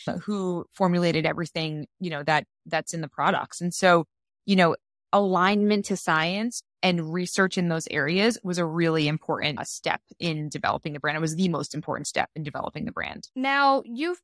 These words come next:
Speaker 2: built brands from scratch as a teenager who was just kinda doing your own thing, and now as an adult, a person who has invested in a lot of brands and learned a lot and seen a lot. Not that much. You're still young, but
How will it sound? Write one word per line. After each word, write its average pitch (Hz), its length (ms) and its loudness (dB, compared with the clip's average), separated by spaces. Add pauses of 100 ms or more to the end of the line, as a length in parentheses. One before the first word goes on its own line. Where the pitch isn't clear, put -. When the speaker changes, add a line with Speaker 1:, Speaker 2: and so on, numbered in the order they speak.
Speaker 2:
built 294 340 -4
brands 247 360 -2
from 247 180 -8
scratch 226 640 -6
as 208 480 -2 (340)
a 220 80 -6
teenager 285 560 -2
who 294 120 -6
was 254 140 -8
just 262 200 -12
kinda 262 240 -4
doing 254 260 -2
your 247 160 2
own 240 240 0
thing, 220 520 -6 (360)
and 233 240 2
now 226 420 4
as 208 360 0
an 202 140 -8
adult, 202 640 0
a 196 260 -6
person 202 400 -6
who 208 120 -10
has 196 140 -10
invested 190 460 -6
in 190 60 -12
a 185 80 -8
lot 185 160 -4
of 185 80 -20
brands 180 420 -6
and 185 300 -8 (160)
learned 190 200 -4
a 185 60 -10
lot 175 240 -2
and 180 100 -16
seen 330 240 -6
a 220 80 -4
lot. 170 280 -4 (400)
Not 440 220 2
that 330 180 2
much. 190 240 -8
You're 220 80 -8
still 269 240 -4
young, 180 420 -6
but 214 220 -2